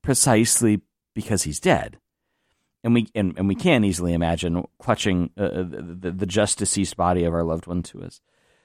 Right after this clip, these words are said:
Um, if the Blessed Mother, uh, c-, can be shown to comfort sort of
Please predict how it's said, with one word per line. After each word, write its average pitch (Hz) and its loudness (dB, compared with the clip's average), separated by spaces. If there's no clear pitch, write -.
Um, 92 -2
if 135 0
the 139 2
Blessed 147 4
Mother, 120 6
uh, 87 -2
c-, - -2
can 120 2
be 110 6
shown 127 4
to 104 0
comfort - 0
sort 104 2
of 95 2